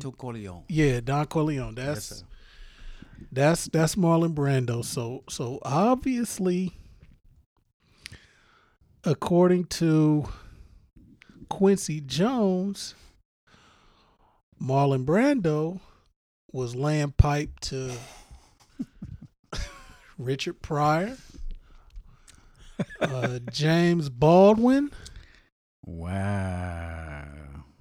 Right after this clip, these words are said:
Speaker 2: and none other than the legend himself, Marvin Gaye.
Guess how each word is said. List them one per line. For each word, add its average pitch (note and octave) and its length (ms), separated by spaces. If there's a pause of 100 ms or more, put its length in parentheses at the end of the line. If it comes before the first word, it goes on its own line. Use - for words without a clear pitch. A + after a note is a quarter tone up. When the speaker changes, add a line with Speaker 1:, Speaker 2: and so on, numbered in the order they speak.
(520)
Speaker 2:
and C#3 680 (2500)
none D3 460
other D3 420
than B2+ 760 (1400)
the A2+ 120
legend B2+ 680
himself, C3 960 (560)
Marvin A#2+ 840 (140)
Gaye. F#3+ 480